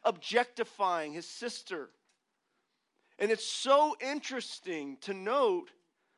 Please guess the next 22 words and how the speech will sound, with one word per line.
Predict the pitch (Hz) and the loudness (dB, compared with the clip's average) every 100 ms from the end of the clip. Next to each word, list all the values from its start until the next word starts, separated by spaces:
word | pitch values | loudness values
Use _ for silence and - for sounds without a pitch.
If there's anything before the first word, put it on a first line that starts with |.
| _ _ - | _ _ -2
that | 202 | -2
this | 294 277 | -2 -4
was | 294 180 | -6 -4
the | 190 | -8
very | 165 214 254 226 | 0 0 2 -4
thing. | - 233 214 165 | -4 -4 -4 2
David | 214 277 254 | 4 4 -2
was | 180 160 - | -4 -6 -10
seeing | - 220 240 240 | -12 -8 -6 -6
his | 185 160 - - - | -8 -10 -12 -10 0
own | 208 220 - | 2 2 -2
actions | 160 185 - - 131 120 - _ _ _ | -4 -4 -8 -10 -8 -10 -12 _ _ _
mirrored | 143 151 170 170 135 113 - _ _ _ _ _ _ _ 147 | -16 -8 -4 -2 -4 -6 -12 _ _ _ _ _ _ _ -8
in | 139 | -6
the | |
lives | 120 135 165 185 185 - - - _ _ _ | -4 -2 0 0 -4 -12 -20 -20 _ _ _
of | 131 | -12
his | 117 - | -12 -10
children. | - 160 139 113 101 98 _ _ _ _ _ _ _ - | -8 -6 -6 -10 -16 -18 _ _ _ _ _ _ _ -10
One | 135 180 208 220 220 - _ | -2 0 0 -2 -8 -12 _
who | 165 147 | -2 -2
objectified | - - 180 - 220 - 190 180 185 180 | -4 -2 -2 -2 -10 -8 -4 -4 -4 -8